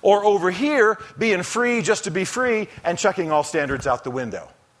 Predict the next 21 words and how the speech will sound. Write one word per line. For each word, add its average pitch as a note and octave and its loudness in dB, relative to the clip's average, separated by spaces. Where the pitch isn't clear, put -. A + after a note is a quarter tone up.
And A3 -2
neither C4 2
of D#3+ 0
these C3 -4
is F3 2
the C#3+ 0
message G3+ -2
of B2 -2
the C3 -2
gospel E3 0
of A2+ -6
Jesus A#2+ -8
Christ. - -10
The F3+ 6
message G#3 0
of G3+ 0
the G3+ 4
gospel G3 2
of C#3+ -2
Jesus C#3+ -4
Christ G#2+ -2